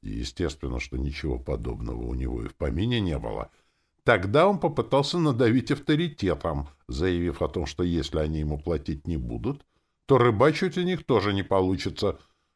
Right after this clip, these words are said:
Но в ответ на это заявление расхохотался уже сам Петрович. «А как ты вообще собираешься запрещать им рыбачить в порту?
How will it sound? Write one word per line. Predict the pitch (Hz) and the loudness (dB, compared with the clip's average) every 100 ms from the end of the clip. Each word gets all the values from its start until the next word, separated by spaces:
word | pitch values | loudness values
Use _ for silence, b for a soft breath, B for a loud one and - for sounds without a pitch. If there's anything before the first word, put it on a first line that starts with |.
| - | -8
Но | 78 78 | -4 0
в | |
ответ | 85 85 95 82 | 0 0 0 0
на | 87 87 | 0 -2
это | 78 85 | -2 -2
заявление | 87 90 92 107 120 69 57 | 0 0 0 -4 -4 -6 -6
расхохотался | 58 62 - 64 82 71 98 73 - | -6 -8 -8 -6 -4 -2 -4 -4 -6
уже | 57 52 | -6 -6
сам | 65 73 57 | -6 -6 -6
Петрович. | 87 76 92 - - - - _ _ _ _ _ _ _ _ _ _ _ - | -8 -4 -4 -4 -6 -14 -20 _ _ _ _ _ _ _ _ _ _ _ -4
«А | 120 107 110 - - | 0 2 0 -4 -4
как | 160 151 | -2 0
ты | 120 | 0
вообще | 113 127 - 117 | 0 0 -2 -2
собираешься | 90 80 92 85 71 - | -2 0 2 2 0 -4
запрещать | 82 80 92 101 - 82 73 | -4 -4 -2 -2 0 -2 -2
им | 64 | -2
рыбачить | 90 85 73 67 | 0 0 -4 -6
в | - | -6
порту? | 82 - - | -6 -4 -8